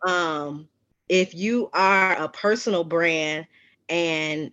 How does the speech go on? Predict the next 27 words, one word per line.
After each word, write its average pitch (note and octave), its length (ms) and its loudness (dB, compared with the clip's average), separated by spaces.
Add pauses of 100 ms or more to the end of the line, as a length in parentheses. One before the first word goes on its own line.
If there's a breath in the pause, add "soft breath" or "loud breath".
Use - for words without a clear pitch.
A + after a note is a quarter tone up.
(120)
your E3 240 2
business F#3 560 0
is D#3+ 160 -8
directly E3 560 -2
connected E3 540 -6
to - 120 -10
your E3+ 280 -4
person F#3 540 -2
and D#3 200 -6
your D#3+ 140 -2
personal F3+ 520 -2
image, G3+ 460 -4 (280 loud breath)
then F#3+ 220 6
yeah, F#3 220 6
you D#3+ 220 -2
do F#3+ 200 2
need F#3+ 240 2
to D#3+ 60 -4
show D#3+ 340 0
up D3+ 320 -2
super - 520 -6
authentic E3+ 600 2
and D3+ 380 -2
literally F3 380 2
be F#3+ 240 -2
yourself, D3 560 -2
because D3+ 680 0